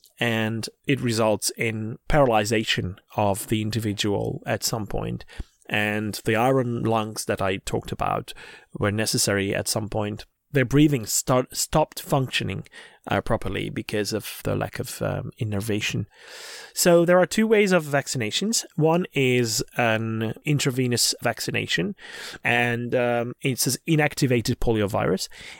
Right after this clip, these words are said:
And the other one is a weakened poliovirus that is given by mouth. Now, in poorer communities, the O P V, the orally given vaccination,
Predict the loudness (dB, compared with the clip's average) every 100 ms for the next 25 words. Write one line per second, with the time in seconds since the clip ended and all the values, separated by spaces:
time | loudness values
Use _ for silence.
0 | 0 2 4 4 4 4 2 2 2 2
1 | 2 2 0 0 2 0 2 0 0 -2
2 | -2 -2 -2 -2 -2 -2 0 0 2 2
3 | 0 -4 -16 _ _ _ _ _ _ -20
4 | -8 0 2 2 0 -2 -2 -2 -2 2
5 | 4 6 4 2 2 0 -4 -8 -10 -12
6 | -18 -18 -6 0 2 2 2 0 0 -2
7 | -2 0 0 4 4 6 4 2 -2 -2
8 | 0 2 0 -2 -4 -6 -4 -8 -8 -8
9 | -8 -8